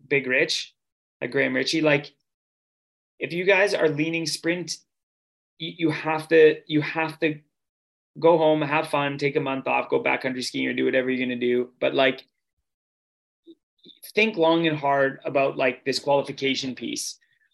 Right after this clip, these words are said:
because these guys have both shown that they're really, really talented and amazingly good.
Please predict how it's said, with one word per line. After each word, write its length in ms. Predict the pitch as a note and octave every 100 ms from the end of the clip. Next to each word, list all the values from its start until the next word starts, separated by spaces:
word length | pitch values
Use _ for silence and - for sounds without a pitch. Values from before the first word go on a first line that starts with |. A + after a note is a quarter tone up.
| _ _
because 260 | D#3+ E3+ E3+
these 180 | F#3+ D#3
guys 300 | D#3+ F3 F3
have 180 | E3+
both 280 | C3+ D3 E3
shown 380 | - D3 C#3+ D#3
that 140 | - -
they're 260 | C3+ B2+ -
really, 580 | D3 C#3 E3 F#3 D#3 B2
really 380 | A2+ D3 E3+ B2+
talented 600 | B2+ B2 B2+ B2 B2+ B2 -
and 380 | B2+ A#2+ A#2+ - _ _ _ -
amazingly 680 | B2+ C#3 D3 D3 D3+ C3 A#2
good. 400 | A#2 C3+ D#3